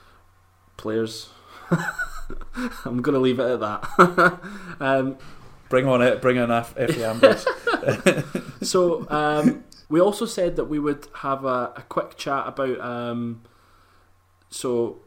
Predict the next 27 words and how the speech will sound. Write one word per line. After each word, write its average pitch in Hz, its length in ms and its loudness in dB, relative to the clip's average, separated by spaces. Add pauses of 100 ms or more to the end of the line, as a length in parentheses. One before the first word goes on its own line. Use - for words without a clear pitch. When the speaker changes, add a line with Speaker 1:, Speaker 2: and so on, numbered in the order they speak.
Speaker 1:
uh, 120 320 -4
some 147 200 -2
of 147 60 0
the 143 60 -2
strips - 480 -6
that 170 180 -4
have 156 100 -14
been 180 180 -8
cu-, - 120 -12 (200)
uh, 151 300 -10
announced 160 340 -6
for 170 80 -8
next 160 260 -6
season. 185 360 -4 (100)
Um, 135 280 -2
so 135 480 -2 (560)
Rangers 160 680 0
announced, 143 540 -6
or 131 120 -4
sorry, 120 200 -6
presented 135 480 -6
their 131 120 -2
new 131 180 -4
strip - 320 -8
from 131 160 -8
Hummel. 170 360 -6 (120)
Um, 127 640 -6